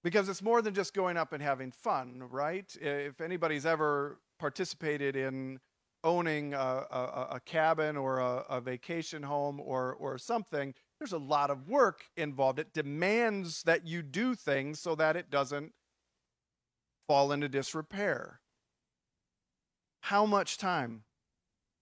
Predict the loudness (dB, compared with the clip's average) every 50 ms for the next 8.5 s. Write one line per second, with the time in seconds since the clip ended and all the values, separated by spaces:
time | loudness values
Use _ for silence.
0 | _ _ _ _ _ _ _ _ _ _ _ _ _ _ -4 0 2 4 2 2
1 | 2 0 -2 0 4 4 6 6 6 4 4 2 0 -2 -2 -4 -4 -6 -8 -6
2 | -6 -6 -4 0 2 4 4 4 2 0 -2 -4 -4 -2 2 2 4 4 4 2
3 | 2 0 _ _ _ _ _ _ _ _ _ _ _ _ _ _ _ _ _ _
4 | _ _ _ _ -6 -6 -2 2 4 4 4 4 0 _ -20 -20 -20 -20 _ _
5 | _ _ _ _ _ _ _ _ _ _ _ _ -2 0 0 0 0 0 -2 -2
6 | -2 -4 -6 -10 -12 -12 -10 -10 -10 -12 -12 -16 -16 -14 -14 -14 -10 -4 0 2
7 | 2 2 2 2 2 0 -2 -6 -8 -8 -8 -4 0 0 2 2 2 0 0 -4
8 | -8 -10 -8 -6 -4 -4 -4 -4 -6